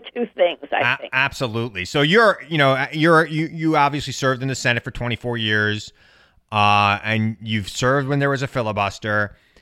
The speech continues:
Speaker 2: And I, I, you know, you're with me. Let's get rid of it. What's the point?
Speaker 1: Yeah.
Speaker 2: Elections have consequences. If the Democrats lose the Senate because of something they do, so be it.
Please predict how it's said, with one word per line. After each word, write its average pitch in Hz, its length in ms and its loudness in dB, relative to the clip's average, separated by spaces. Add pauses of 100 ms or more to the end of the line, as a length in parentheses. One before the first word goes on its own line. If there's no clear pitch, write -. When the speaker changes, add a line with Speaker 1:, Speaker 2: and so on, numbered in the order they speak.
(260)
Speaker 2:
And 127 240 2
I, 151 260 0
I, 160 120 -4
you 175 120 -2
know, 156 140 2
you're 151 280 0
with 185 200 0
me. 185 340 0
Let's 127 220 0
get 156 160 2
rid 143 120 4
of 127 80 4
it. 101 160 2
What's 120 220 0
the 131 100 -4
point? 120 380 0
Speaker 1:
Yeah. 233 120 6
Speaker 2:
Elections 160 360 2
have 170 180 0
consequences. 127 640 0
If 98 100 -8
the 113 80 -2
Democrats 151 500 0
lose 139 240 2
the 139 100 -2
Senate 131 420 2 (200)
because 131 240 2
of 113 80 -4
something 139 320 0
they 139 100 2
do, 127 400 4
so 165 300 2
be 160 220 2
it. - 160 -6